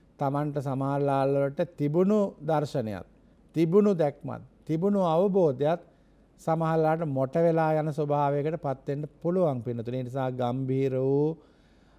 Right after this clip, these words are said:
අම-, අවබෝධ කර දුෂ්කර වූ මේ අ-, දර්-, දර්ශනය ඔබ ධර්ම අවබෝධය තුලින්ම, දැනුම තුලින්ම, අ, අවබෝධ කරගන්න ඕනේ. ඒ ප්‍රතිපදාවන් තුලින්ම අවබෝධ කරගන්න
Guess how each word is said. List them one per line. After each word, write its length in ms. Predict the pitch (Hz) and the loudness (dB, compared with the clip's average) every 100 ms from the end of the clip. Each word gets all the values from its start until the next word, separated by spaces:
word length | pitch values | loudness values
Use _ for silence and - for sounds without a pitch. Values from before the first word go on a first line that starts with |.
| _ | _
අම-, 280 | 113 123 135 - | -2 2 2 2
අවබෝධ 500 | 131 139 143 151 147 | 4 4 6 6 6
කර 180 | 143 143 | 2 0
දුෂ්කර 440 | 139 139 135 160 147 | 2 2 2 0 2
වූ 260 | 147 151 | 4 4
මේ 200 | 151 143 | 2 0
අ-, 180 | 135 131 - 131 | -2 -4 -8 -6
දර්-, 300 | 127 123 113 | -2 -2 -2
දර්ශනය 640 | 120 123 139 180 175 190 208 208 - _ _ _ | -2 0 0 0 2 2 0 -4 -12 _ _ _
ඔබ 160 | 135 147 160 120 - | -2 2 2 2 -4
ධර්ම 400 | 113 117 131 160 | -4 -2 -2 0
අවබෝධය 680 | 151 143 190 208 196 160 147 | 0 2 4 4 4 4 0
තුලින්ම, 360 | 139 117 107 101 - | -2 -6 -6 -10 -14
දැනුම 440 | - 113 131 180 202 | -8 -4 -2 0 0
තුලින්ම, 380 | 165 147 117 101 95 - _ _ _ _ _ | 0 -2 -2 -6 -10 -16 _ _ _ _ _
අ, 160 | - 117 | -6 -2
අවබෝධ 460 | - 156 165 160 147 | 2 4 6 4 2
කරගන්න 440 | 139 131 123 113 104 | 0 -2 -2 -4 -6
ඕනේ. 220 | 104 110 | -6 -2
ඒ 80 | 156 | -4
ප්‍රතිපදාවන් 960 | 160 143 190 196 180 190 185 185 180 | -2 -4 -2 0 2 4 2 0 -2
තුලින්ම 380 | 160 165 190 220 202 | -2 0 2 2 2
අවබෝධ 440 | 165 156 151 143 | 2 2 2 2
කරගන්න 600 | 135 135 131 123 120 117 | 0 0 0 -2 -4 -8